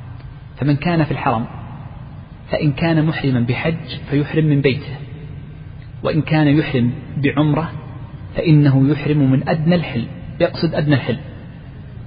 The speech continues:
سواء كان التنعيم أو عرفة أو الشميسي أو الشرايع أو غير ذلك. وبعض الناس يظن أن أهل مكة ميقاتهم مسجد عائشة في التنعيم فقط،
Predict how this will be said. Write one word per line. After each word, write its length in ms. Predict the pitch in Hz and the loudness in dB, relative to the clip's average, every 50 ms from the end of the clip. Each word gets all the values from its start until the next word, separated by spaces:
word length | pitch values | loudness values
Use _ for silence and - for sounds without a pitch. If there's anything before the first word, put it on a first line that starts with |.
| - - - - - | -14 -14 -10 -2 2
سواء 260 | 139 139 160 - 156 | 4 4 4 4 2
كان 220 | 131 - 151 143 | 0 2 2 2
التنعيم 560 | 135 - - - 135 131 123 123 143 160 190 - - - - - - - - - - - - - - - - - - | 2 0 0 0 2 2 4 4 2 2 2 0 -4 -10 -12 -12 -12 -12 -12 -12 -12 -12 -14 -14 -14 -14 -12 -4 2
أو 160 | 139 135 127 | 2 2 4
عرفة 400 | 110 120 139 139 127 - - 143 139 - - - - - - - - - - - - | 6 4 4 4 4 2 0 0 0 -2 -8 -12 -14 -14 -14 -14 -14 -14 -8 0 2
أو 80 | 143 135 | 4 4
الشميسي 680 | 123 - - - 127 135 143 151 143 - - 165 160 - - - - - | 4 2 0 2 4 4 4 4 2 0 -4 -4 -4 -4 -6 -10 -4 0
أو 80 | 139 135 | 0 0
الشرايع 500 | 127 - - 123 120 113 107 101 101 - - - - - - - - - - - - | 0 0 0 0 0 0 0 0 -2 -4 -8 -12 -14 -14 -14 -16 -16 -16 -8 0 2
أو 100 | 196 170 | 4 6
غير 180 | 156 135 117 104 | 6 4 4 4
ذلك. 300 | 117 104 101 - - - - - - - - - - - - - - - - - - - - - - - | 0 -4 -4 -6 -8 -10 -12 -12 -12 -14 -14 -14 -14 -14 -14 -16 -16 -16 -16 -16 -14 -14 -14 -14 -10 -2
وبعض 260 | - 131 143 156 143 156 | 0 4 6 6 6 8
الناس 360 | 156 160 170 170 160 - - | 6 6 6 4 2 2 2
يظن 200 | 147 143 156 160 | 2 4 2 2
أن 280 | 156 - 147 139 139 | 2 0 0 0 0
أهل 320 | 143 - - 139 139 143 147 | 0 0 0 0 0 0 0
مكة 360 | 160 151 - 156 - 135 123 - - - - - - - - - - - | 0 -2 -4 -4 -4 -4 -4 -6 -8 -14 -14 -14 -14 -14 -14 -12 -4 0
ميقاتهم 800 | 135 131 131 131 - 160 165 165 - - - 147 147 165 175 165 | 2 2 2 2 0 -2 0 0 0 0 -2 0 0 0 0 2
مسجد 320 | 156 147 - - - 127 131 | 0 -2 -2 -4 -6 -4 -2
عائشة 340 | 123 139 - 151 - - | 0 0 -2 -2 -2 -2
في 60 | 131 131 | -2 -2
التنعيم 420 | - - 143 135 135 135 160 165 | -2 0 -2 0 0 0 0 0
فقط، 320 | - - 139 135 127 110 | 0 -2 -2 -4 -4 -8